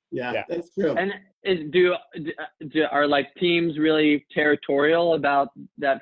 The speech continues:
Speaker 3: footage, or do they
Speaker 2: No.
Speaker 3: have to share it?
Speaker 2: No. So we, uh, I C S A, uh, made a rule, and I think this is a good rule currently, um,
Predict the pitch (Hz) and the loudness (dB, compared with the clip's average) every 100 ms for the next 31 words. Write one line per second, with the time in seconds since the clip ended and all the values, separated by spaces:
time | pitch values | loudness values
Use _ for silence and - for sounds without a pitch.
0 | - 160 180 196 170 156 139 131 131 120 | -2 0 2 2 2 2 2 2 0 -2
1 | 127 123 135 135 - 120 - 123 110 98 | -2 0 0 -2 -4 -8 -2 0 0 -4
2 | - _ _ _ _ _ _ 131 120 113 | -10 _ _ _ _ _ _ -4 -2 -2
3 | - 131 147 151 143 135 131 120 139 147 | 0 0 4 4 4 2 0 -2 -2 0
4 | 143 135 135 131 127 120 117 120 120 117 | -2 0 0 0 -2 -2 0 0 0 0
5 | 120 120 120 113 139 123 123 117 107 127 | -2 0 0 -2 -4 -6 -8 -8 -6 -6
6 | 117 113 107 101 - 139 127 98 104 101 | -2 -2 -4 -6 -6 -4 -2 -2 -4 -6
7 | 95 110 107 101 101 | -8 -8 -8 -8 -14